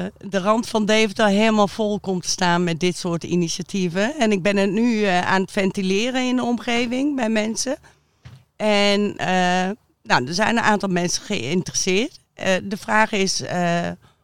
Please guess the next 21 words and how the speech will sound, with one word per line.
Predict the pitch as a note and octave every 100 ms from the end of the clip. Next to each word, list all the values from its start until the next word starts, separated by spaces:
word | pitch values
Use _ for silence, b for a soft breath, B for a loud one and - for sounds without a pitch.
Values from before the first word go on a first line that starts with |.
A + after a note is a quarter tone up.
| _ -
hoe | A3+
die | F#3+ A3+
mensen | A3 G3+ G3 G3
dat | F#3+ F3
willen | F#3+ F#3 E3
doen. | G#3+ D4+
Of | A#3
dat | - G3
exact | F3 - A#3 G#3+ G3+
op | -
dezelfde | E3 G3+ G#3+ G3 F#3
manier | F#3 F#3+ F#3
gebeurt. | F3 F3 F#3 F3+ F3 F3
Of, | E3 F3+ E3
of | - E3+
dat | D3+ F#3
daar | F#3 F3
toch | G#3 -
andere | - G3 F3+ F3
behoeftes, | D#3+ G3 G3+ - E3+ D#3 -
eh, | E3 D3+